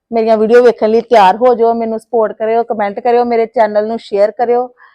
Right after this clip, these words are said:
ਤੇ ਚੈਨਲ ਨੂੰ ਸਬਸਕ੍ਰਾਈਬ ਕਰਨਾ ਨਾ ਭੁੱਲਿਓ। ਤੇ ਹੁਣ ਤੁਸੀਂ ਮੈਨੂੰ ਕੁਮੈਂਟਾਂ ਦੇ ਵਿੱਚ ਦੱਸਿਓ ਕਿ ਤੁਹਾਨੂੰ ਮੇਰੀ ਆਹ ਵੀਡੀਓ ਕਿੱਦਾਂ ਦੀ ਲੱਗੀ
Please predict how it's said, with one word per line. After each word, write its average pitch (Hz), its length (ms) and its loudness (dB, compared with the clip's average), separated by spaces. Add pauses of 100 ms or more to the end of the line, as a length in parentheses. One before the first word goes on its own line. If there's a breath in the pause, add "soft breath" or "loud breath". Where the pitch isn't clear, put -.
(340 soft breath)
ਤੇ 226 400 0
ਚੈਨਲ 220 380 0
ਨੂੰ 247 100 -2
ਸਬਸਕ੍ਰਾਈਬ 214 640 0
ਕਰਨਾ 220 280 -2
ਨਾ 202 320 -4
ਭੁੱਲਿਓ। 233 420 -2
ਤੇ - 380 -12
ਹੁਣ 269 200 -4
ਤੁਸੀਂ 269 200 -4
ਮੈਨੂੰ 269 220 -2
ਕੁਮੈਂਟਾਂ 233 500 0
ਦੇ 302 100 0
ਵਿੱਚ 294 180 0
ਦੱਸਿਓ 240 360 -2
ਕਿ 247 120 -18
ਤੁਹਾਨੂੰ 226 380 -4
ਮੇਰੀ 220 260 -6
ਆਹ 220 180 0
ਵੀਡੀਓ 226 240 -2
ਕਿੱਦਾਂ 202 340 -4
ਦੀ 208 100 -6
ਲੱਗੀ 214 420 -6